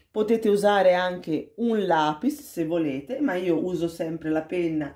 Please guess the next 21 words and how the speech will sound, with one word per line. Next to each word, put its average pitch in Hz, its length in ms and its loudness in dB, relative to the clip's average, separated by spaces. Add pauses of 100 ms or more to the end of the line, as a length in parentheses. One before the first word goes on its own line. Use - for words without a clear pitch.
(300)
perché 180 320 -4
si 180 200 -8
vede 165 340 4
anche 160 320 2
meglio 180 760 2
nella 156 640 -2
telecamerina. 165 920 0 (540)
E 302 140 8
scrivete, 233 1000 0 (1120)
eh, 160 320 2
ma-, 214 320 2
ho 214 80 -2
det-, 196 240 -4
ho 196 100 -4
detto 208 300 -4
Marco 202 340 -4
Bianchi, 196 440 2
quindi 180 260 -4
potrebbe 175 520 -2
essere 185 440 4
anche... 170 840 0